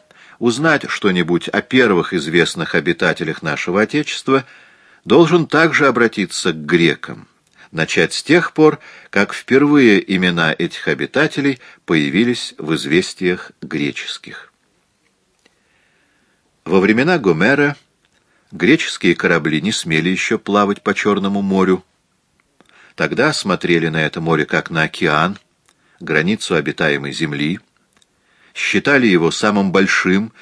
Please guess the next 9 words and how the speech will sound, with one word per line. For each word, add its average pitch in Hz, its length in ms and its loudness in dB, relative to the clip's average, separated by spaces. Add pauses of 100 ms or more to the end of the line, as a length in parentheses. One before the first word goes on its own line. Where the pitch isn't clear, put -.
(160)
из 101 140 -4
всех - 400 0
морей 98 460 2 (560)
и 76 220 -4
потому 104 400 0
дали 117 240 2
ему 85 200 0
название 73 520 -4
Понта, 90 760 0